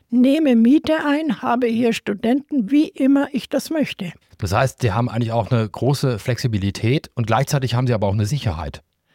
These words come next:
Speaker 1: Das war mir das Wichtigste. Ich habe so lange drüber nachgedacht, wie kriege ich Sicherheit her? Weil alle anderen Modelle, wie ich gerade gesagt habe, haben nicht diese Sicherheit für mich. Und daheim im Viertel,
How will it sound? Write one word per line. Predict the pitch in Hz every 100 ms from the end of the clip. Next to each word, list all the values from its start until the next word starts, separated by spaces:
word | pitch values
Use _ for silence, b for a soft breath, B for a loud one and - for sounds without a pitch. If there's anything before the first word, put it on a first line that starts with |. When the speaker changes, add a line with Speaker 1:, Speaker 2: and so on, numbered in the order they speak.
| _
Speaker 1:
Das | - 247
war | 277 240
mir | 233
das | 226 208 -
Wichtigste. | 214 - 233 - 202
Ich | 180
habe | 226 -
so | - 269
lange | 247 240 240
drüber | 233 233 220 214
nachgedacht, | 233 - - - 196 - -
wie | 202 254 320 320
kriege | - 294 285 311
ich | 247 185 -
Sicherheit | - 320 370 285 262 208 -
her? | 180 - 233 _ -
Weil | 233
alle | 233 233
anderen | 233 247 240 240 233 220
Modelle, | 226 220 208 226 226
wie | 233
ich | 214 -
gerade | - 208
gesagt | - 196 196 214 -
habe, | 269 _ -
haben | 220 226 226 240
nicht | 330 - -
diese | 262 240 269 -
Sicherheit | 370 370 349 - 196 -
für | -
mich. | 220 208 - - b b b b b
Und | 247 226
daheim | 196 220 254 262
im | 240 226
Viertel, | - 262 277 285